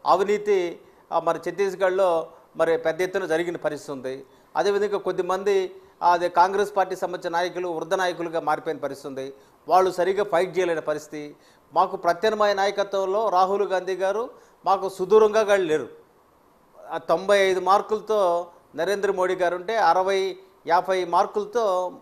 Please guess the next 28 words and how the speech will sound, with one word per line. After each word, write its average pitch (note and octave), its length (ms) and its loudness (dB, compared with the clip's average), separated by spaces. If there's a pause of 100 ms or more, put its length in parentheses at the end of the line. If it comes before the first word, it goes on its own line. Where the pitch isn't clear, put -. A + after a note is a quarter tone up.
రాహుల్ F#3 280 0
గాంధీ D3+ 260 0
గారు D3+ 260 -2
ఉన్నారు. C#3 340 -6 (280)
ఆయన F#3+ 220 4
ప్రభావం F#3+ 380 4
ఆ F#3 140 6
రాష్ట్రాల్లో F#3 520 4
కూడా G3+ 280 0 (340)
నామకే F3+ 380 2
వాసి E3 300 0
ఉంటుంది. C#3 480 -8 (340)
కాబట్టి F#3+ 320 2
పార్లమెంట్ G#3 640 4
ఎన్నికలతో G#3 540 0
కలిసి G3 280 -2
అసెంబ్లీ G3 340 -4
ఎన్నికలు F#3 300 -4
వస్తే G#3 400 -4 (240)
మరింత G3+ 320 -2
ఎక్కువగా A3+ 360 4
ఫలితాలు F#3+ 380 2
వస్తాయి. D#3 280 -2 (320)
ఒకవేళ G3 320 2
నాలుగైదు F#3+ 460 2
సీట్లు G3+ 320 -8
తగ్గుతాయేమో F#3 580 0
కానీ F#3 320 -2